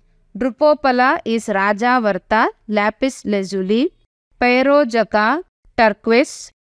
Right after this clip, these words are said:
Spatika, that is rock crystal. The later textbooks of Rasashastra included two other categories of drugs, which are Sudha Varga and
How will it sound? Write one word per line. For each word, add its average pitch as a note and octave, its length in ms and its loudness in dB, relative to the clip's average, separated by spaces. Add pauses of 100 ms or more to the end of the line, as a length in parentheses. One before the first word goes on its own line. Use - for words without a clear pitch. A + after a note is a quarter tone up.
(160)
Spatika, A#3+ 760 -2 (140)
that G3 220 -2
is - 260 0 (100)
rock G#3+ 300 -2
crystal. F#3+ 480 -2 (1200)
The A#3 100 2
later D4 500 2
textbooks C4 720 -4
of C4 300 2
Rasashastra G#3+ 1000 -2 (320)
included D4+ 680 0
two E4 160 0
other B3+ 300 2
categories A#3 800 -4
of G#3 260 0
drugs, G#3+ 400 0
which G3 240 -6
are A3+ 260 2
Sudha B3+ 540 -2
Varga G#3+ 600 -2
and A#3 260 -2